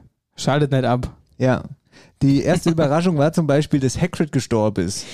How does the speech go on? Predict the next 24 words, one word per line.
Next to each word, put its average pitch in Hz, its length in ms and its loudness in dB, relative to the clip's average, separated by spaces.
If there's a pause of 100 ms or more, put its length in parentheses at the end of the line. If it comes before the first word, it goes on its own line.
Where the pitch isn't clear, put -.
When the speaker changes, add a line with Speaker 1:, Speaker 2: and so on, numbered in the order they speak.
(180)
Speaker 2:
Hast - 200 -2
du 214 40 2
mitgekriegt? 156 580 -2
Speaker 1:
Natürlich, 147 580 2 (140)
ich 202 240 0
als 185 160 0
alter 185 220 0
Harry 170 120 2
Potter-Fan, 151 480 2
natürlich 170 260 4
hab 147 80 2
ich's 143 120 2
mitgekriegt. 139 600 -2
Speaker 2:
Total 110 160 -4
Speaker 1:
War 175 120 2
ja 208 140 2
Speaker 2:
traurig. 185 100 4
Speaker 1:
auch 175 60 4
auf 160 100 0
Instagram 185 480 2
gar 175 100 2
nicht 185 120 0
zu 185 40 4
übersehen. 160 480 2